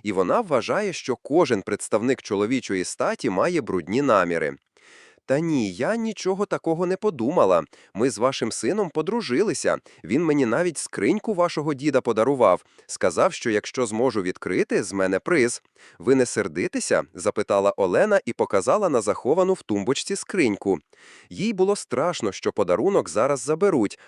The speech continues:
адже їй ніхто нічого не дарував з тих самих пір, як не стало тата. А річ була такою славною,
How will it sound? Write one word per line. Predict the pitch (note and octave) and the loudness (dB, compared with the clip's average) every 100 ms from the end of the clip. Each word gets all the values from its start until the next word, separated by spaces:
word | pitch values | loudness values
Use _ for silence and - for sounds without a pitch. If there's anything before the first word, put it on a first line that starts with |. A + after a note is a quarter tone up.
| - | -4
адже | G2 E2+ F#2+ | -4 0 -4
їй | D3 G#3+ | -2 0
ніхто | C#3 - - G3 | 0 -2 0 2
нічого | G#3 - F3 C#3+ | 2 0 0 2
не | A2+ | 2
дарував | G2 F#2 E2+ A2+ G3+ | 2 0 2 2 2
з | - | -2
тих | - D3 | -4 -4
самих | - A2 G2+ - | 0 0 0 -2
пір, | - D#3 G#3+ | -6 -4 0
як | B2 A2+ | 0 0
не | G2+ | -4
стало | - F#2 C3 | 0 0 0
тата. | F#3 F#3+ G#2 F#2 D#2 - - - - | 2 2 2 2 -2 -4 -20 -20 -6
А | F#2 F2 | -4 -2
річ | F3 G#2+ | -4 -6
була | A#2+ G#2+ F2+ | -2 2 2
такою | G2+ - G#3 F#3 | 0 -2 -2 -2
славною, | - G2+ G#2 C3+ G#2+ F#2+ F2 D#2+ | -4 -6 0 2 2 2 0 -2